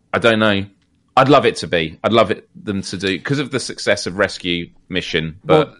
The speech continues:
Speaker 2: the question is, is, is it in Astro's Playroom where it sort of shows off all the different mechanics of the PlayStation
Speaker 1: Right.
Speaker 2: V R two headset, or is it a full-fledged Astrobot Rescue Mission two?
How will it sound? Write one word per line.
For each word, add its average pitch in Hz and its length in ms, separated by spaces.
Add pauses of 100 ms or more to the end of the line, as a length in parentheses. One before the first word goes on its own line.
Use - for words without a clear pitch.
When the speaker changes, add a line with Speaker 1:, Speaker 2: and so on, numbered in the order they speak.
Speaker 2:
the 139 120
question 190 340
is, 101 200
is, 113 340
is 110 200
it 110 320 (140)
in 110 640 (140)
Astro's 113 600
Playroom 131 600 (200)
where 113 240
it 110 100
sort 110 200
of 90 80
shows 117 420
off 110 320
all 110 220
the 101 100
different 110 320
mechanics - 580 (160)
of 127 280
the - 80
PlayStation 95 240
Speaker 1:
Right. 90 280
Speaker 2:
V 147 60
R 147 100
two 156 160
headset, 156 380
or 123 160
is 117 80
it 113 80
a 113 80 (120)
full-fledged 123 640
Astrobot 107 600 (300)
Rescue 117 280
Mission 101 360
two? 92 440